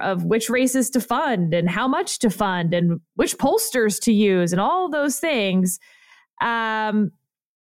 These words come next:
and boy, did Rick Scott. <laughs> And Rick Scott basically used it as a post to antagonize Mitch McConnell through the primaries. And then in the general, there was no pretense about it.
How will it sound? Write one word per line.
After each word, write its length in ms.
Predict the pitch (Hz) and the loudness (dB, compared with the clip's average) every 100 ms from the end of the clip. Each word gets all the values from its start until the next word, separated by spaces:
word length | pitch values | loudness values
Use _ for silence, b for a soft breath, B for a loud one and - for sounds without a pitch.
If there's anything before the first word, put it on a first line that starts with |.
| - - | -8 2
and 180 | 220 | 4
boy, 300 | 185 277 294 | 4 2 2
did 360 | 233 240 233 185 | 0 2 0 0
Rick 220 | 202 202 | -2 -2
Scott. 540 | - - 185 185 190 - | -4 -4 -4 -4 -4 -6
<laughs> 40 | 587 539 - 247 - - - B B 415 370 - | -6 -10 -10 -10 -8 -8 -8 B B -6 -6 -2
And 220 | 302 254 | 2 2
Rick 160 | 415 427 | 0 -2
Scott 340 | - 381 214 | -4 -2 -2
basically 360 | 262 349 349 262 | 0 0 2 2
used 200 | 254 240 | 2 2
it 80 | |
as 120 | 240 220 | 0 -2
a 40 | |
post 420 | - 311 311 - | -2 0 0 0
to 100 | 254 | 0
antagonize 800 | 233 214 175 214 247 226 208 214 214 | 2 0 -2 -4 -2 -2 -2 0 0
Mitch 220 | 214 - | 0 -2
McConnell 540 | 190 190 165 151 135 B B B B _ _ _ _ _ _ _ | -2 -2 -4 -4 -6 B B B B _ _ _ _ _ _ _
through 160 | 208 202 | 0 0
the 80 | |
primaries. 800 | 190 294 294 285 269 269 262 240 - b - | 0 0 0 0 0 0 0 -2 -8 b 0
And 160 | 208 | 2
then 80 | 220 | 4
in 120 | 214 | 2
the 80 | 202 | 2
general, 760 | 180 254 269 262 247 240 226 - _ | 2 2 2 2 2 0 -4 -12 _
there 300 | 233 233 285 | 2 2 2
was 160 | 294 285 | 0 0
no 220 | 320 311 | 0 -2
pretense 460 | - 233 208 180 165 | 0 0 0 -2 -2
about 280 | 135 127 | -2 -2
it. 160 | 110 | -4